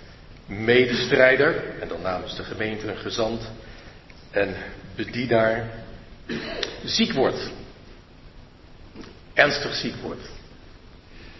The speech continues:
Dan staat u, u hebt gehoord dat hij ziek was.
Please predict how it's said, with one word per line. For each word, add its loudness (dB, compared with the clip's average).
Dan -12
staat -4
u, -6
u -4
hebt -6
gehoord 0
dat -4
hij -8
ziek -8
was. -4